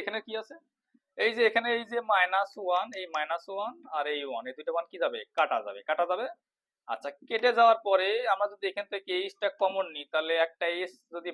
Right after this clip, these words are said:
বাইরে আসে, তাহলে এইচ আর একটা এখান থেকে এইচ কমন হলে দুই এইচ কাটা যাবে।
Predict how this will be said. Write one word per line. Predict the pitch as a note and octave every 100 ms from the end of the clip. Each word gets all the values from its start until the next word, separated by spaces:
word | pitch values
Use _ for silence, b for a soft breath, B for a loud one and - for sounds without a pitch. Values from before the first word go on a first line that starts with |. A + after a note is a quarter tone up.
| C#3+
বাইরে | D3 D#3 E3 C#3+
আসে, | - D3 C#3+ G3 _ _ _ _ _
তাহলে | - C#3 C#3 C#3+ - _ _ _ _ _ - G3+ G#3 G#3+
এইচ | A3+ C4 C#4+ - F#3
আর | F#3 F#3
একটা | - G3
এখান | G#3 G#3
থেকে | G3
এইচ | G3+ G3+
কমন | G3+
হলে | G#3 G3
দুই | F3 F3+
এইচ | F#3 -
কাটা | F3 A#2
যাবে। | G#2+